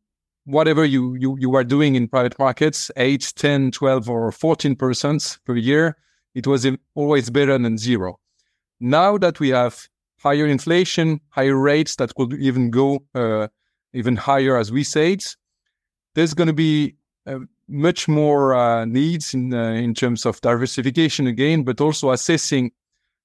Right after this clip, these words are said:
how, um, we can select managers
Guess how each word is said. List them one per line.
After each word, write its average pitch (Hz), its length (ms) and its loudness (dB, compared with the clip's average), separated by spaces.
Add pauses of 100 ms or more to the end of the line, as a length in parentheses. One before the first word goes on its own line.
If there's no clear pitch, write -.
(120)
how, 143 440 0 (360)
um, 113 500 -2
we 123 160 -4
can 113 160 -2
select 143 580 -2
managers 143 840 -2